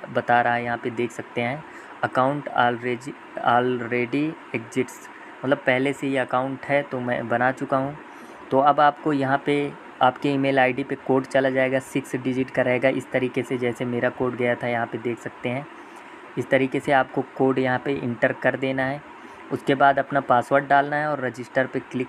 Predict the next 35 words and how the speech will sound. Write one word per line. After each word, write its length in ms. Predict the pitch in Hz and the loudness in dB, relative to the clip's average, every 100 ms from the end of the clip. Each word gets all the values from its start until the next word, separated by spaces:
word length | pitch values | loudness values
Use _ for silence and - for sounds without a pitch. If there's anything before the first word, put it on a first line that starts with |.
| - | 2
कर 120 | 127 | 2
देना 240 | 123 131 139 | 2 0 0
है। 140 | 147 | 0
simply 420 | - 131 123 135 131 | -2 -6 -2 2 4
आपका 280 | 123 - | 4 4
account 320 | 127 131 127 117 | 2 4 0 2
बन 180 | 123 127 | 0 2
जाएगा। 360 | 131 131 143 143 - - - - | 2 2 0 -2 -14 -18 -14 0
अब 140 | 135 | 4
आपको 280 | 143 143 - | 4 2 -2
back 300 | 131 135 139 | 2 2 4
कर 160 | 143 135 | 2 2
देना 240 | 139 143 147 | 2 0 -2
है। 200 | 151 160 - - - - - - | -2 -8 -16 -20 -20 -20 -20 -12
उसके 220 | 135 - 139 | -8 -2 4
बाद 220 | 139 135 | 4 4
आके 400 | 139 131 135 143 | 4 2 2 0
आपको 380 | 135 131 - 143 | 0 0 -2 -2
यहाँ 280 | 127 127 127 | 2 4 4
पे 140 | - | 0
ये 160 | 131 127 | -2 -2
जो 200 | 127 131 | -2 0
ऐप 260 | 120 131 - | 2 2 0
है 140 | 147 147 | -2 -2
इसको 260 | 131 - 139 | -4 -4 -4
install 420 | 123 - 127 123 | -4 0 2 2
कर 120 | - | 0
लेना 280 | 117 113 110 | -4 -4 -4
है। 140 | 120 | -4
एक 80 | 131 | -6
चीज़ 240 | 139 151 143 | -4 0 2
आपको 260 | 139 151 | 2 -2
ध्यान 300 | 131 123 127 | -6 -4 -4
देना 200 | 135 135 | -4 -4
है, 100 | 139 | -4